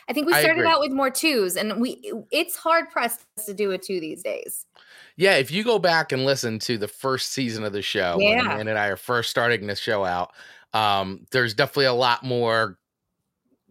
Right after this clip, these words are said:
Speaker 2: not liking this and not liking that. Uh,
Speaker 1: Mm-hmm.
Speaker 2: now we've gotten a little bit more generous over, over time. We, we've begun to learn to listen to music a little bit differently,
Speaker 1: Yeah.
Speaker 2: a little bit more objectively.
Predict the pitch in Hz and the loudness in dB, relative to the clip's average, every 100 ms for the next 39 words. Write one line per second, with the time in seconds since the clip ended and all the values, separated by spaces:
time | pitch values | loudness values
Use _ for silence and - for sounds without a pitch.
0 | - _ 127 127 139 131 127 127 123 120 | -20 _ -6 2 2 2 0 0 -2 -2
1 | - 117 113 113 104 104 104 104 95 95 | 0 -2 -2 -2 -4 -4 -2 0 0 -2
2 | 98 104 101 107 151 185 185 156 151 139 | -2 0 0 0 0 2 2 0 2 2
3 | 131 123 143 156 135 127 123 117 110 104 | 0 0 2 2 0 -2 -4 -4 -4 -4
4 | 101 - - - - - _ 104 104 107 | -8 -8 -14 -18 -20 -20 _ -8 -2 -2
5 | - 113 117 - 95 92 101 101 - - | 0 -2 -6 -6 -6 -4 -6 -10 -12 -6
6 | 123 - 135 147 143 143 127 - _ 127 | -4 -4 -2 -2 0 0 -2 -4 _ -2
7 | 143 - 139 135 - 127 131 123 117 113 | -2 0 -2 -2 -2 -4 -4 -2 -4 -4
8 | 117 139 180 185 160 - 139 131 135 123 | 0 0 0 0 -2 -2 -2 0 0 0
9 | 123 131 135 143 135 135 117 - 117 110 | 0 -2 -2 -4 -4 -4 -4 -4 -4 -2
10 | 104 113 | -2 -4